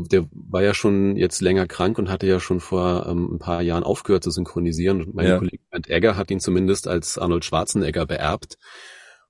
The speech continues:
Speaker 1: Und
Speaker 2: Okay.
Speaker 1: ich finde, er, er klingt der, ja, Thomas Danneberg als Arnold Schwarzenegger etwas ähnlich, ein bisschen jünger und sowas.
Speaker 2: Ja,
Speaker 1: Und ich finde,
Speaker 2: das,
Speaker 1: das
Speaker 2: das stimmt,
Speaker 1: macht
Speaker 2: ja.
Speaker 1: er auch so gut.
Speaker 2: Ja.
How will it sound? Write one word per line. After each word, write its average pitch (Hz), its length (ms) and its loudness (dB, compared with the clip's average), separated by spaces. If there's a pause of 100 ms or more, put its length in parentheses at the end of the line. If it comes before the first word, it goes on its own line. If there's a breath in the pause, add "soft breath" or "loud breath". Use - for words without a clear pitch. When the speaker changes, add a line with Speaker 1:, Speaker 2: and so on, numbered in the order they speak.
(120)
Speaker 1:
Und 95 180 2
Speaker 2:
Okay. 87 200 0 (420)
Speaker 1:
ich - 100 -14
finde, 110 240 6
er, 101 140 2
er 110 80 2
klingt - 400 4 (460)
der, 95 260 6 (120)
ja, 95 220 2
Thomas 90 320 0
Danneberg 107 420 2
als 113 320 2
Arnold 98 320 2
Schwarzenegger 95 720 2
etwas - 300 -8
ähnlich, 156 300 2
ein 92 40 0
bisschen 78 200 -4
jünger 147 220 4
und 139 80 0
sowas. 123 300 0
Speaker 2:
Ja, 98 80 4
Speaker 1:
Und 80 60 2
ich - 80 -12
finde, 110 140 4
Speaker 2:
das, 82 80 -2
Speaker 1:
das - 100 -6
Speaker 2:
das 76 100 -2
stimmt, 90 220 0
Speaker 1:
macht 73 100 -2
Speaker 2:
ja. 85 80 4
Speaker 1:
er 110 80 2
auch - 80 -4
so - 140 -12
gut. - 240 0 (320 loud breath)
Speaker 2:
Ja. 90 140 0